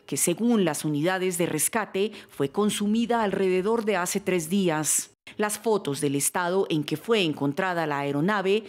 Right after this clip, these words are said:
dan pistas. Una de ellas, los cinturones de seguridad que estaban desabrochados, lo cual haría pensar que tras el impacto, los pasajeros habrían salido con vida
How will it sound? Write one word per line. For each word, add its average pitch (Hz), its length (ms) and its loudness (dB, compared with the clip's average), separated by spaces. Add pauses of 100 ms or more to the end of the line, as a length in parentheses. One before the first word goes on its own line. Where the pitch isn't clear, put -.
(160)
dan 240 280 2
pistas. 165 640 0 (380)
Una 247 280 4
de 202 180 4
ellas, 165 420 0 (180)
los 123 120 -4
cinturones 233 640 2
de 214 80 4
seguridad 180 720 0
que 139 140 -4
estaban 185 420 0
desabrochados, 160 1000 0 (240)
lo 147 160 0
cual 202 360 0
haría 185 380 -2
pensar 185 540 0
que 160 100 -2
tras 143 240 -4
el 139 140 0
impacto, 202 580 0 (260)
los 135 140 -6
pasajeros 247 800 -2
habrían 196 480 0
salido 185 460 0
con 151 200 -2
vida 202 380 0